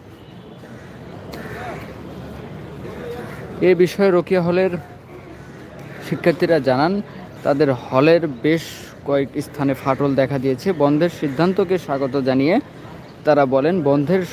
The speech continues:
সময়টাতে যতটুকু সম্ভব সংস্কার করলে ঝুঁকিমুক্তভাবে হলে থাকা যাবে। এদিকে রোকেয়া হল, ঢাকা বিশ্ববিদ্যালয়ের মহসিন হল, শহীদুল্লাহ হল সহ অধিকাংশ হল জরাজীর্ণ হয়ে আছে। নিরাপদ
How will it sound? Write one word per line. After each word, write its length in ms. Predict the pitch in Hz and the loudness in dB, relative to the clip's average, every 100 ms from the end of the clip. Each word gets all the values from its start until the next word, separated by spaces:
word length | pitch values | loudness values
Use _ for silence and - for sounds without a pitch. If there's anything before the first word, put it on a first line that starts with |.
| - | 0
সময়টাতে 460 | 156 156 156 160 | 4 4 2 0
যতটুকু 520 | 143 143 143 185 208 208 175 | 2 2 0 0 0 0 2
সম্ভব 280 | 160 160 139 147 | 4 4 2 -2
সংস্কার 360 | 143 - 139 | -2 0 -2
করলে 400 | 131 135 139 139 | 0 0 2 2
ঝুঁকিমুক্তভাবে 1200 | 117 127 139 135 123 - 135 127 110 120 123 156 | 0 -4 0 0 0 -4 -2 0 -2 -2 2 2
হলে 400 | 131 131 151 214 - - - - | 2 2 4 2 0 -16 -18 -6
থাকা 220 | 151 147 | -2 0
যাবে। 320 | 147 147 127 95 - - - - | 4 4 4 0 -8 -16 -12 -6
এদিকে 320 | 151 180 202 | -2 2 4
রোকেয়া 340 | 165 156 196 | 4 2 2
হল, 220 | 165 180 165 | 2 2 2
ঢাকা 200 | 151 170 | 2 2
বিশ্ববিদ্যালয়ের 840 | 165 - 185 185 165 185 185 165 | 0 0 2 2 2 2 2 2
মহসিন 680 | 139 135 147 190 - 196 160 | 2 4 4 4 2 -2 2
হল, 220 | 156 143 - | 2 2 0
শহীদুল্লাহ 500 | 160 160 160 160 147 - - - 143 | 0 0 4 4 4 -2 -20 -4 -2
হল 100 | 143 | 0
সহ 280 | - 151 143 | 2 2 4
অধিকাংশ 460 | 160 185 202 185 | 2 2 2 0
হল 340 | 170 139 156 143 - - - - - 131 | 0 4 4 2 -4 -18 -18 -10 -6 2
জরাজীর্ণ 720 | 147 156 151 165 208 202 185 | 6 6 4 2 2 2 2
হয়ে 260 | 143 139 127 | 2 2 2
আছে। 360 | 117 - 101 104 | 0 -6 -8 -4
নিরাপদ 420 | 139 147 143 | 2 2 2